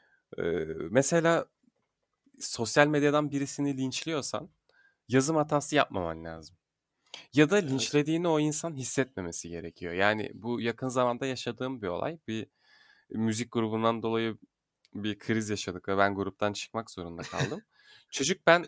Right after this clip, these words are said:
Speaker 1: gruptan
Speaker 2: Evet.
Speaker 1: çıkarken zaten kavga etmişiz, tamam mı? Bir saat boyunca kavga etmişiz. Normal konulardan.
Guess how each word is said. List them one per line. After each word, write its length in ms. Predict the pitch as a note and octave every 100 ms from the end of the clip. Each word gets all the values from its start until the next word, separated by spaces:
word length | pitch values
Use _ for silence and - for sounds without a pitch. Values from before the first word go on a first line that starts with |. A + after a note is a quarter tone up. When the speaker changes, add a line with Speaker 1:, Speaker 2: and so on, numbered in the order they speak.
| _
Speaker 1:
gruptan 420 | A#2 C#3 D3 A3
Speaker 2:
Evet. 80 | F3+
Speaker 1:
çıkarken 540 | - - G3 - F3 G#3 _ -
zaten 280 | D#3 E3 D#3
kavga 280 | D3+ C#3+
etmişiz, 340 | D#3 - - C#3
tamam 240 | G#2+ A#2+
mı? 160 | B2+ F2+
Bir 60 | A2
saat 300 | C#3 C3+ -
boyunca 240 | C3+ C3
kavga 320 | - A#2 A#2
etmişiz. 520 | B2+ - - F#3+ - - _ _ _ _ - -
Normal 380 | A2 G#2 A#2 A#2+
konulardan. 600 | G#2 F#2 F2 F2+ C#3+